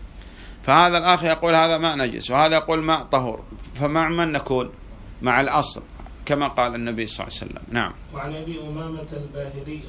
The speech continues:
Speaker 2: رضي الله عنه قال: "قال رسول الله صلى الله عليه وآله وسلم: إن الماء لا ينجسه شيء إلا ما غلب على ريحه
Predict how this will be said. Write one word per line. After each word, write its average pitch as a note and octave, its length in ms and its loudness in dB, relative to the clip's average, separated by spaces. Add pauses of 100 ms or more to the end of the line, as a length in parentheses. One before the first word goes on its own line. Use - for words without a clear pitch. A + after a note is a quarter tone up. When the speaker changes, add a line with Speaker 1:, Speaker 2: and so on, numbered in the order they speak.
Speaker 2:
رضي C#3 220 -12
الله C3+ 320 -12
عنه D3 260 -10 (120)
قال: D3 260 -8
"قال D3 320 -8
رسول D3 420 -14
الله C3+ 300 -12
صلى C3+ 360 -12
الله C3+ 280 -12
عليه B2+ 300 -14
وآله B2+ 540 -14
وسلم: D#3+ 500 -8 (540)
إن C#3 140 -10
الماء C3+ 600 -10
لا C#3+ 140 -8
ينجسه C#3+ 800 -10
شيء B2+ 300 -10 (240)
إلا D#3+ 300 -8
ما B2+ 80 -12
غلب B2+ 400 -10
على B2 320 -10
ريحه C3 460 -12